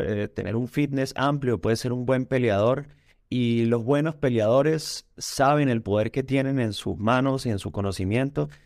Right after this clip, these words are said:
y son las personas que nunca en su vida van a buscar problemas, eh, son personas que no sienten que ya se las saben todas, sino que al contrario,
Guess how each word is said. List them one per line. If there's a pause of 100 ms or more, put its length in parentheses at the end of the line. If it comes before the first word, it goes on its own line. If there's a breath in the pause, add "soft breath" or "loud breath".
(180 loud breath)
y
son
las
personas
que
nunca
en
su
vida
van
a
buscar
problemas,
eh, (280 soft breath)
son
personas
que
no
sienten
que
ya
se
las
saben
todas,
sino
que
al
contrario,